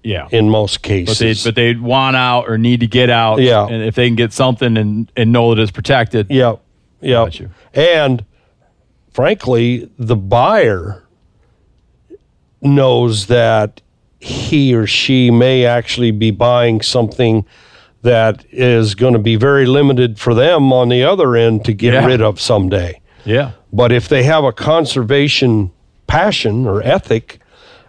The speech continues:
Speaker 2: um, I actually think that sometimes that enhances the value of the property. But I, you know,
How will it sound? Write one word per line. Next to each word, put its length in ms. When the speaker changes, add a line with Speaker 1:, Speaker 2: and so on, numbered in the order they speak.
Speaker 2:
um, 600
I 220
actually 400
think 360
that 160
sometimes 600
that 180
enhances 800
the 100
value 420
of 60
the 80
property. 500
But 180
I, 80
you 320
know, 200